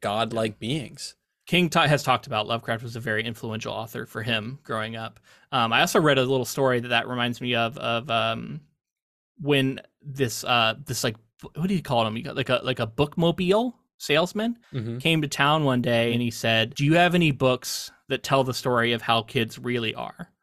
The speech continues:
Speaker 2: And the guy was like, "Uh, yeah, here you go." <laughs> And he gave him Lord of the Flies, uh, which we haven't covered yet, but we could. I have read, I don't know if you've read, if you've read
Speaker 1: I
Speaker 2: that
Speaker 1: have.
Speaker 2: book.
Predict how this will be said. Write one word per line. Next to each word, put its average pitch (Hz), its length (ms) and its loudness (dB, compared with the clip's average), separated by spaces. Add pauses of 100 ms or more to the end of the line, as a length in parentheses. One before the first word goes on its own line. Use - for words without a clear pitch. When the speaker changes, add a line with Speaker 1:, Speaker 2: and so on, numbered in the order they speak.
Speaker 2:
And 120 640 0
the 143 200 -2
guy 123 240 2
was 113 160 -4
like, 113 280 -2
"Uh, 135 400 2
yeah, 185 240 2
here 165 120 2
you 170 80 2
go." 113 200 2 (360)
<laughs> 226 60 4 (460)
And 147 100 2
he 143 40 4
gave 170 220 4
him 190 140 4
Lord 165 240 4
of 156 40 2
the 139 60 0
Flies, - 640 -2 (540)
uh, 120 320 4
which 127 180 -2
we 147 80 4
haven't 233 200 4
covered 240 320 4
yet, 113 180 2
but 117 80 -8
we 110 100 -4
could. 127 460 2 (380)
I 135 100 2
have 196 200 2
read, 160 180 4
I 165 60 4
don't 190 100 6
know 185 60 6
if 160 100 2
you've 143 200 2
read, 151 320 4
if 135 140 0
you've 123 140 0
read 139 140 6
Speaker 1:
I 117 40 4
Speaker 2:
that 107 160 4
Speaker 1:
have. 101 80 -8
Speaker 2:
book. 110 280 -6